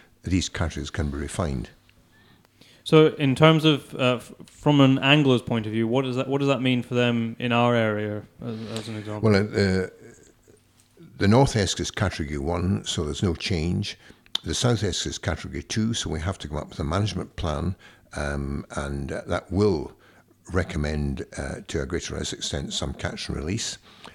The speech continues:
Speaker 1: Um, and in respect of the Bervie, uh, it is category three, and therefore is automatically no fish shall be killed in the Bervie.
Speaker 2: And, and
Speaker 1: And that's
Speaker 2: there
Speaker 1: salmon
Speaker 2: will be no,
Speaker 1: only.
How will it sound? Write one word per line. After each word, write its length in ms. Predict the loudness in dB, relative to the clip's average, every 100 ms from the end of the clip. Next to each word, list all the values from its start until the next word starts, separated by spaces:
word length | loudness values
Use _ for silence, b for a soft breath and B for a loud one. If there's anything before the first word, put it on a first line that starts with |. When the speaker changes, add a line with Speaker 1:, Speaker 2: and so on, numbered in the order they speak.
| B -10
Speaker 1:
Um, 320 | -4 0 0 -2 -2
and 220 | 0 0
in 200 | 0 0
respect 380 | 0 -2 -4 -4
of 60 |
the 80 | -6
Bervie, 640 | -2 0 0 0 -4 -8 -10 _ B B B B _ -10
uh, 400 | -6 -4 -4 -6 -10 _ -8
it 220 | -6 -4
is 100 | -6
category 460 | -2 -2 -2 -4 -4
three, 360 | -2 0 0 0
and 180 | -2
therefore 400 | -2 -4 -6 -8 -6
is 160 | -8 -2
automatically 600 | -2 -2 -6 -6 -8 -4
no 200 | -2 -2
fish 260 | -4 -6 -8
shall 280 | -6 -6 -6
be 100 | -8
killed 300 | -8 -8 -6
in 60 |
the 80 | -6
Bervie. 360 | -4 -4 -6 -10 -18 -20 b b b b _ _
Speaker 2:
And, 260 | -4 -4 -4
and 280 | -6 -6 -2
Speaker 1:
And 140 | 0
that's 160 | 2 2 2
Speaker 2:
there 80 | 4
Speaker 1:
salmon 120 | 6
Speaker 2:
will 80 | 6
be 160 | 6 8
no, 100 | 8
Speaker 1:
only. 80 | 6